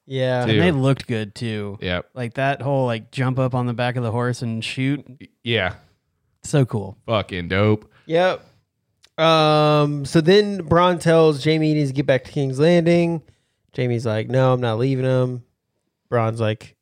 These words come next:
Speaker 1: "You're their commander, not a foot soldier." Um, then the dragon comes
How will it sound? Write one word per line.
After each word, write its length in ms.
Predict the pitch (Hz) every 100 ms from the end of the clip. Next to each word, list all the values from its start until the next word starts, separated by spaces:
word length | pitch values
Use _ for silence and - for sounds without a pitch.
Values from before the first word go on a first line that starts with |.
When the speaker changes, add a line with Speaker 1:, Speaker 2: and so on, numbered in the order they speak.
| _
Speaker 1:
"You're 120 | - 127
their 120 | 120
commander, 480 | 123 120 123 120 120
not 180 | 117
a 120 | 110 107
foot 220 | - 139
soldier." 560 | 135 131 127 123 135 _ _ _ _ _ _ _
Um, 640 | 127 120 117 117 110 110 107 _ _ _ _
then 380 | 135 143 165 147
the 80 | 131
dragon 440 | 127 123 120 113
comes 680 | 117 98 104 110 - -